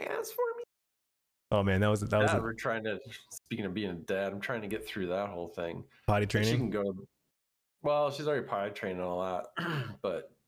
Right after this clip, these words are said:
Speaker 2: Still wiping her butt.
Speaker 1: like, sh-, yeah. And, you know, I've remember, like, a little while ago, I just look at Amy, I'm like, "You know, we gotta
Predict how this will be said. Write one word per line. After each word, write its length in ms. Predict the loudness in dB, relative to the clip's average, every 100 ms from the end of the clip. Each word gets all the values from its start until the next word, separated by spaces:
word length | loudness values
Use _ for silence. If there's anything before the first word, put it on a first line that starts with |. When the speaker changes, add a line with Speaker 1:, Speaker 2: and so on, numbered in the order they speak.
| _ -2
Speaker 2:
Still 180 | 2 4
wiping 240 | 4 4
her 60 | 2
butt. 260 | 2 0 -2
Speaker 1:
like, 120 | -4 -6
sh-, 120 | -8 _ _ _ _ _ _
yeah. 380 | -2 0 0 -2 -8 -20 -20 _ _ _ _ _
And, 240 | -4 -4 -2
you 100 | 0
know, 220 | -2 -4 -12 _ _ -6
I've 160 | -4
remember, 280 | 0 0 0
like, 240 | -2 -4 -6 -16 -20 -20 _ _ _ _ _ _ _ _ _
a 40 | -2
little 260 | 2 2
while 220 | 2 2 2
ago, 180 | 0
I 40 | 0
just 200 | -2 -2
look 140 | -4
at 80 | -2
Amy, 220 | -2 -2
I'm 100 | -4
like, 160 | -6 -6
"You 60 | -4
know, 140 | -2
we 100 | 0
gotta 380 | 0 -2 -4